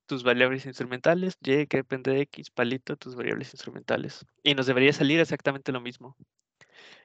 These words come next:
Que sí, once y treinta y uno es lo mismo, dieciocho y dieciséis es lo mismo, y veinticinco y uno es lo mismo.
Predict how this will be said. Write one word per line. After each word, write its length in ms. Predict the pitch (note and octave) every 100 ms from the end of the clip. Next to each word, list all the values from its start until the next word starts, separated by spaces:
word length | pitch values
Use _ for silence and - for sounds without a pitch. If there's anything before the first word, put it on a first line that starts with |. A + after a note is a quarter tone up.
| -
Que 260 | D3 C3 C3
sí, 340 | - F3 A3 -
once 400 | C#3+ D3 - D#3+
y 80 | C#3+
treinta 320 | C#3 C3 C3+
y 80 | C3
uno 120 | C3+
es 100 | C3
lo 80 | B2+
mismo, 420 | D3+ E3+ F#3 F3+
dieciocho 460 | C#3 C3 B2+ -
y 20 | C3
dieciséis 340 | B2 C3+ C3
es 140 | C#3
lo 80 | C3+
mismo, 340 | C3+ D#3 E3+ D#3+
y 80 |
veinticinco 560 | C#3+ C3 C3+ C#3+ C3+ D3
y 100 | C#3
uno 140 | C#3 C#3+
es 80 | C#3
lo 100 | B2
mismo. 400 | B2 B2 C3